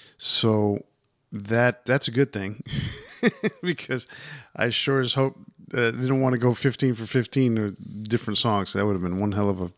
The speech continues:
freaking debate. All right, so my list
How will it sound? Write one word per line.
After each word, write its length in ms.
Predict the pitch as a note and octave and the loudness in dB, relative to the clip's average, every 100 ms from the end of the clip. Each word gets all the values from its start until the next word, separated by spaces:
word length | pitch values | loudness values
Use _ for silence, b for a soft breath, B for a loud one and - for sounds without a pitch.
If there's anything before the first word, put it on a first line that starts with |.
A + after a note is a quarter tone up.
| _ - | _ -2
freaking 240 | G#2 G2 | 0 0
debate. 380 | F2 G#2 F#2+ - B B B B B B B B B B B - | 2 2 2 -2 B B B B B B B B B B B 2
All 100 | B2+ | 4
right, 220 | D3 - - | 4 2 -6
so 720 | - - D3 C3+ G2+ F#2+ F#2 G2+ - | -6 -2 2 2 2 -2 -6 -12 -4
my 240 | C#3 D#3 | 0 2
list 600 | C3 A2+ F2+ - - - | 2 0 -2 -6 -10 -14